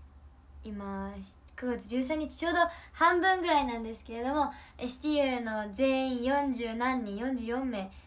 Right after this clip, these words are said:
から七人だけ選ばれて、このエスティーフォーティーエイトのシックスシングルの、シックスシングルのカップリング曲のメンバーが七人だけ選ばれます。えー、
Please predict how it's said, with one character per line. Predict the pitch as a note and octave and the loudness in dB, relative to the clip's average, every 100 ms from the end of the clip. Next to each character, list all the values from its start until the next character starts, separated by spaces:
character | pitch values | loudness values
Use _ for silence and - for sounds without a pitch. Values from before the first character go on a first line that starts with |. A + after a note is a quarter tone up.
| - - | -20 -10
か | A#3+ | 2
ら | C4 F4 E4 - - - - | 8 10 8 0 -18 -20 -8
七 | B3 D#4 G4+ | -2 4 4
人 | G#4 G4 | 2 -2
だ | F#4 | -2
け | - G4 - - - - - | 0 0 0 -6 -20 -16 -8
選 | A#3+ | -4
ば | B3 B3+ | 0 0
れ | A#3+ | -2
て、 | A#3+ D4 C4+ - - - | -2 0 0 -2 -10 -12
こ | A#3+ | -8
の | A3 | -8
エ | G3+ G#3 | -8 -12
ス | - | -10
テ | B3+ | -8
ィ | |
ー | |
フ | A#3 | -8
ォ | |
ー | A3+ | -10
テ | |
ィ | |
ー | |
エ | A3+ | -10
イ | |
ト | A3 | -10
の | |
シ | G#3 - | -10 -12
ッ | - | -10
ク | B3 | -10
ス | A#3 A#3+ A#3 - - - - - - - - - | -10 -10 -10 -12 -18 -18 -18 -16 -18 -18 -16 -12
シ | - C4 | -8 -4
ン | B3+ | -4
グ | A#3 | -4
ル | A3 A3 A3 | -4 -4 -4
の、 | B3 C4+ C4 - | -2 -2 -4 -12
シ | - | -14
ッ | - | -14
ク | |
ス | B3+ - B3+ B3+ | -14 -12 -12 -10
シ | C#4 | -8
ン | C4+ | -6
グ | B3 | -6
ル | A3+ G#3 | -8 -8
の | G3 - - - | -10 -12 -20 -14
カ | B3 | -8
ッ | A#3+ | 0
プ | C4+ | 0
リ | D4 | 0
ン | C#4 | -4
グ | |
曲 | - A#3+ | -6 -6
の | A3 | -6
メ | A3 | -6
ン | A#3 A#3 | -8 -4
バ | A#3+ | -2
ー | B3 | 2
が | D4 - - A3 | 2 0 -12 -10
七 | G#3+ A3 | -8 -8
人 | G#3+ G#3+ | -8 -8
だ | C4 | -2
け | D#4 | -2
選 | - A3+ A#3 | -2 -6 -2
ば | B3+ | -2
れ | C4+ | 0
ま | C#4+ E4 | 0 0
す。 | - - - - - - - - | -2 -12 -20 -20 -20 -20 -20 -16
え | |
ー、 | G#3+ G#3+ G#3 G#3 G#3 | -12 -10 -8 -10 -10